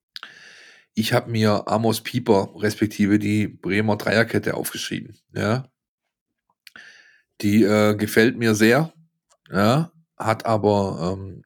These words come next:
also erstmal, da ist Niklas Stark von Hertha dazugekommen, Amos Pieper von Bielefeld und der Marco Friedl,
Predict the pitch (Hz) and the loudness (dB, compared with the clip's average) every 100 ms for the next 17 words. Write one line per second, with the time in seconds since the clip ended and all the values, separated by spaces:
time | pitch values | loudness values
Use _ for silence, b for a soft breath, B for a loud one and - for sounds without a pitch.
0 | - - 101 92 - 101 95 - 107 107 | -16 -6 -2 -2 -2 -2 -2 -2 0 0
1 | - 101 117 - 98 113 123 110 - 107 | 2 0 0 0 0 2 2 2 0 0
2 | 113 107 78 98 101 - 104 104 101 107 | 0 0 0 -2 -4 -2 -4 -2 -4 -2
3 | 107 110 98 90 _ B B B B B | -2 -2 -4 -4 _ B B B B B
4 | _ - 98 98 95 98 104 98 101 110 | _ -8 -4 -2 2 0 0 -2 4 6
5 | 107 104 | 6 2